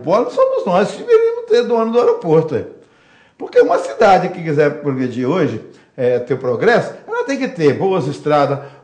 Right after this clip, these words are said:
bons aeroportos, enfim, tudo aquilo que facilita a vida do empresário. Que o empresário hoje, se ele for pegar o carro aqui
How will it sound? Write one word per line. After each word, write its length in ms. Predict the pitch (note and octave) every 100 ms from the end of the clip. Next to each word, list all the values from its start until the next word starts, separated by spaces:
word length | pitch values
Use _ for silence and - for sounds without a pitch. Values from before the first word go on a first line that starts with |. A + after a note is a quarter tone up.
| -
bons 260 | E3+ D3+
aeroportos, 760 | C3 C3+ D3+ - D#3 D3+ C#3 - - -
enfim, 280 | A4 - F3+
tudo 220 | A4+ B4
aquilo 320 | B4+ B3 C4
que 420 | C#4 D4 C#4 E3+ - - -
facilita 580 | - A3+ A3+ G3 - C#4
a 40 |
vida 220 | B3+ B3+
do 80 | C4
empresário. 640 | C4 B3 G3 - F3 D3
Que 40 | F3+
o 20 |
empresário 440 | A#3 C4 C#4 C#4+
hoje, 200 | C4 C4+
se 40 | D4+
ele 80 | -
for 140 | G4
pegar 280 | - C#5+ C#4
o 60 | F#3
carro 280 | G3 G3
aqui 480 | F3+ F3+ C#3 - -